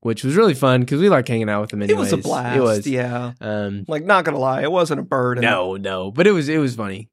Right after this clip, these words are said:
Speaker 1: It was funny 'cause I'm
Speaker 2: Yeah.
Speaker 1: like, "All right, yeah, I guess this, this is, this is what we're doing now."
Speaker 2: Yeah.
Speaker 1: Um, and so, uh, yeah, so that's kinda what Halloween looked like for us.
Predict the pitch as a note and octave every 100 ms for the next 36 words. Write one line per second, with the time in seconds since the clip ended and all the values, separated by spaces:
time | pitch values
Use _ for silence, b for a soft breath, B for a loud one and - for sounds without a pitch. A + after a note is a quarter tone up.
0 | - C3 A#2+ G#2+ F#2 A#2 B2+ G#2 G#2 G2
1 | G2 - A2+ F3 C#3+ C3+ A#2 D#3 D#3 B2
2 | D3 - C3+ - B2 D3 C#3+ A#2+ A#2+ _
3 | b b b F3+ G3 F3 D3+ C#3+ C#3+ C#3
4 | C3+ C#3 D3+ G#3+ C#3 C#3+ C#3 C3 A#2+ A#2
5 | B2 - b b b b - A#2+ A2 -
6 | A2+ A2 G#2+ - A#2 A2+ A2+ A#2 C#3 E3
7 | - D3+ D#3+ - A3 F3+ C#3+ C3+ B2+ A2+
8 | A#2 A2+ G#2+ A2 A2 G#2+ G2+ G#2 G#2 G2+
9 | G2+ - -